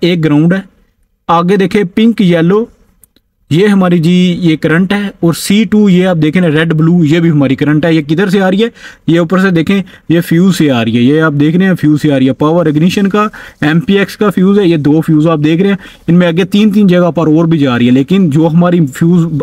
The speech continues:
इसमें जा रही है control module में, मैं सिर्फ वो select की हुई है। और यहाँ पर मैं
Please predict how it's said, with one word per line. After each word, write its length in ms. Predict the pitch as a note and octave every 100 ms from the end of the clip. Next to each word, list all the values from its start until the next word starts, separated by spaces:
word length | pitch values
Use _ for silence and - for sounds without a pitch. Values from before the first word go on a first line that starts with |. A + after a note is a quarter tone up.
| -
इसमें 280 | D#3+ F3 F3+
जा 200 | D#3 D3+
रही 140 | F3 F#3+
है 160 | E3+
control 380 | C#3 D3+ C3+ D#3+
module 320 | A3 G3 F#3+ G3+
में, 140 | A#3+ - - - E3
मैं 120 | F3
सिर्फ 200 | F3 E3+
वो 140 | D#3+
select 300 | E3+ D#3 D3
की 180 | - C3
हुई 160 | B2 A#2
है। 80 | A#2+ - - -
और 100 | D3+
यहाँ 260 | D3+ D3+ F3
पर 180 | F#3 F3
मैं 260 | D#3+ D#3